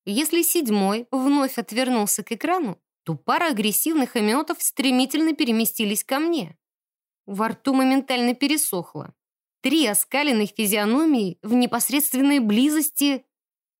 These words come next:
Я не смогла даже пискнуть. Больше всего хотелось зажмуриться и приготовиться к последнему вздоху.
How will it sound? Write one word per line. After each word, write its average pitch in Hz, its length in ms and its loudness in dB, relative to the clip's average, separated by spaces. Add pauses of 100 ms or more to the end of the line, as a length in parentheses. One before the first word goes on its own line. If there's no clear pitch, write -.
(200)
Я 214 200 0
не 233 120 2
смогла 254 380 0
даже 262 260 0
пискнуть. 196 680 -8 (320)
Больше 226 360 -2
всего 247 340 0
хотелось 247 460 0
зажмуриться 226 720 0
и 190 100 -2
приготовиться 226 640 -2
к - 80 -20
последнему 247 560 0
вздоху. 202 720 -2